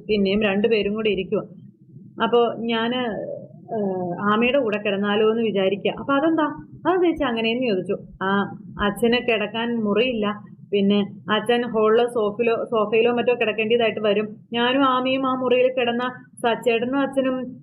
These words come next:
വേറെ മുറിയിൽ കിടക്കാവല്ലോ" എന്ന് രേവതി അന്നേരം പറഞ്ഞു. "ആ, അത് ചേച്ചി പറഞ്ഞത് ശരിയാ, പക്ഷെ ചേച്ചിയുടെ ഈ ഒരു അവസ്ഥയില്, ഈ അവസ്ഥയിൽ ഇപ്പൊ അവിടെ കിടന്നാൽ ഇപ്പൊ എന്താ കുഴപ്പം? ഒരു കുഴപ്പവും ഇല്ല" എന്ന കാര്യം രേവതി പറഞ്ഞു. "അല്ല, രാത്രിയിൽ എന്തെങ്കിലും ഹെൽപ്പോ മറ്റോ വേണമെങ്കിലും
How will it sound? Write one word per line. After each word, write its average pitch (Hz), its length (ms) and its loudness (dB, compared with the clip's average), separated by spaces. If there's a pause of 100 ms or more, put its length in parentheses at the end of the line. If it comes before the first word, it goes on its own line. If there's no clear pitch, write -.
വേറെ 262 280 4
മുറിയിൽ 277 320 2
കിടക്കാവല്ലോ" 247 680 2
എന്ന് 220 260 0
രേവതി 220 320 0
അന്നേരം 202 360 -2
പറഞ്ഞു. 214 280 0 (240)
"ആ, - 20 0 (180)
അത് 320 180 2
ചേച്ചി 381 300 2
പറഞ്ഞത് 254 280 -2
ശരിയാ, 220 520 -2 (260)
പക്ഷെ 233 280 2
ചേച്ചിയുടെ 240 500 0
ഈ 240 160 0
ഒരു 277 100 2
അവസ്ഥയില്, 277 720 0 (460)
ഈ 208 120 2
അവസ്ഥയിൽ 247 560 0
ഇപ്പൊ 294 180 -2
അവിടെ 277 260 2
കിടന്നാൽ 294 280 0
ഇപ്പൊ 311 140 0
എന്താ 285 160 0
കുഴപ്പം? 277 500 0 (120)
ഒരു 302 180 2
കുഴപ്പവും 226 400 0
ഇല്ല" 208 240 0
എന്ന 220 220 0
കാര്യം 202 320 0
രേവതി 214 320 2
പറഞ്ഞു. 170 260 -2 (200)
"അല്ല, 196 460 0 (260)
രാത്രിയിൽ 208 540 0
എന്തെങ്കിലും 240 440 0
ഹെൽപ്പോ 208 280 0
മറ്റോ 240 260 2
വേണമെങ്കിലും 240 600 0